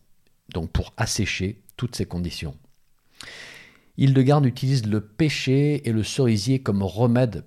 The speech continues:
plus que comme aliment. On utilise les feuilles, l'écorce, les noyaux pour différents types d'infections de la peau, pour le mal de tête ou pour les vers intestinaux. Alors j'ouvre très vite une parenthèse.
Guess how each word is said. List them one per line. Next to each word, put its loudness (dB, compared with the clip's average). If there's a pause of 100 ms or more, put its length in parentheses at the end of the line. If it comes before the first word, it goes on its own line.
plus -2
que -4
comme -2
aliment. -2 (720)
On -8
utilise -10
les -10 (160)
feuilles, 2
l'écorce, -4
les -4
noyaux 2
pour -6
différents -4
types -10
d'infections -6
de -8
la -8
peau, 0 (420)
pour -8 (580)
le -6
mal -2
de -2
tête -2
ou -6
pour -6
les -2
vers -2
intestinaux. -4 (960)
Alors -6
j'ouvre 2
très -2
vite -4
une -2
parenthèse. -2